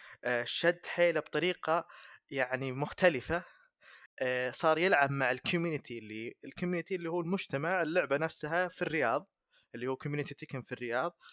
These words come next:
وبدأ يلعب معاهم، بدأ يزيد، خلنا نقول، آه، خلنا نقول، ت-، التمارين واللعب معاهم شوي شوي. فالرجال بعد ما لعب كثير ووصل،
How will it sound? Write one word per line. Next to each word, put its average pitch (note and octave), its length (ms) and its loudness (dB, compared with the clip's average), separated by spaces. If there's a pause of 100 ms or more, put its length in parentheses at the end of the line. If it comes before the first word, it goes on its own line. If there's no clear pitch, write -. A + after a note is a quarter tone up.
(240)
وبدأ G3 380 4
يلعب F#3+ 300 4
معاهم، F#3 680 0
بدأ F#3+ 380 2 (100)
يزيد، E3+ 340 -8 (180)
خلنا E3 280 -2
نقول، F3+ 400 -4 (320)
آه، B2+ 340 0
خلنا D#3 340 -4
نقول، D#3 240 -2 (140)
ت-، - 60 0 (200)
التمارين E3 640 2
واللعب D3+ 480 2
معاهم D#3+ 580 0 (220)
شوي F#3+ 320 0
شوي. - 400 -6 (720)
فالرجال G#3+ 800 2 (400)
بعد B2+ 280 6
ما F3 340 8
لعب D3+ 300 10 (100)
كثير C#3+ 600 -2
ووصل، C#3+ 640 2